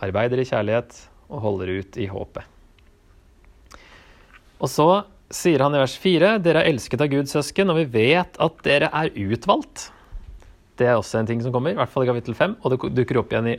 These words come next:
andre Tessaloniker. Dette med at de er utvalgt. Skal snakke litt om det etterpå. Og så sier han i vers fem og seks, «Da vårt evangelium kom til dere, skjedde det ikke bare med ord, men også med kraft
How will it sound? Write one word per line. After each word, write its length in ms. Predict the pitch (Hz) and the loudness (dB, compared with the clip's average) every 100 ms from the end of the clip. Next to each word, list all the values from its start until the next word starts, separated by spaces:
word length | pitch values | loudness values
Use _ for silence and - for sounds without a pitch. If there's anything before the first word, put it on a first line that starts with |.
| - - 131 | -8 -4 -2
andre 260 | 107 98 98 | 0 -2 -4
Tessaloniker. 500 | 98 104 104 104 196 - - _ _ _ _ - - - _ - - | -4 -4 -4 -4 -6 -8 -20 _ _ _ _ -20 -20 -20 _ -12 -8
Dette 220 | 110 107 | -6 -4
med 260 | 104 107 - 113 | -2 -2 -2 -4
at 140 | 104 - | -4 -6
de 160 | 110 101 | -6 -4
er 160 | 101 123 147 | -4 -2 -4
utvalgt. 560 | 180 214 269 - - - - - | 0 0 0 -6 -18 -18 -18 -14
Skal 160 | - | -10
snakke 160 | 107 101 | -8 -6
litt 160 | 98 101 | -6 -6
om 80 | |
det 60 | 101 | -6
etterpå. 300 | 98 - 180 262 - - _ - _ - - | -4 0 0 0 -8 -20 _ -20 _ -12 -2
Og 120 | 123 | 0
så 80 | 139 | 2
sier 160 | 147 127 | 4 4
han 80 | |
i 60 | 127 | 4
vers 160 | 127 - | 2 2
fem 240 | 135 135 143 | 2 2 2
og 140 | 139 135 | 0 0
seks, 480 | - 208 233 - - - 143 | 0 0 0 -8 -12 -6 2
«Da 80 | 143 | 4
vårt 320 | 139 139 - - | 2 -4 -8 -4
evangelium 720 | 131 151 131 117 110 127 147 | 0 2 2 0 2 0 -2
kom 320 | - 113 107 | -2 -2 -2
til 180 | - 131 | -2 0
dere, 320 | 135 139 190 190 - | 2 2 0 -4 -12
skjedde 400 | - - 135 101 | -8 -6 -4 -2
det 140 | 104 107 | -4 -4
ikke 180 | - 143 | -4 0
bare 420 | 135 104 113 127 - | 0 0 -2 -4 -4
med 180 | 127 - | -4 -2
ord, 240 | 170 190 127 | -2 -2 -4
men 160 | 127 | -6
også 380 | 120 107 - 127 | -6 -8 -8 -6
med 140 | 139 - | -6 -4
kraft 560 | - - - - - | -6 -6 -10 -20 -20